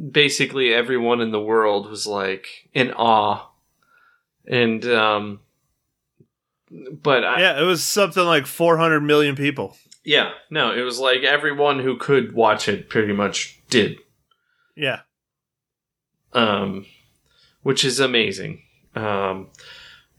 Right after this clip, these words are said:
Speaker 1: and then it, it, it even a little bit talked about Neil ha-, uh, having to think about what he was gonna say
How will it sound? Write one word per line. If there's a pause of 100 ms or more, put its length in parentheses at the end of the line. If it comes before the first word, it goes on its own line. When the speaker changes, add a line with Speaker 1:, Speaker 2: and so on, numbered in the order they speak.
(120)
Speaker 1:
and
then
it,
it,
it
even
a
little
bit
talked
about (640)
Neil
ha-, (240)
uh,
having
to
think
about
what
he
was
gonna
say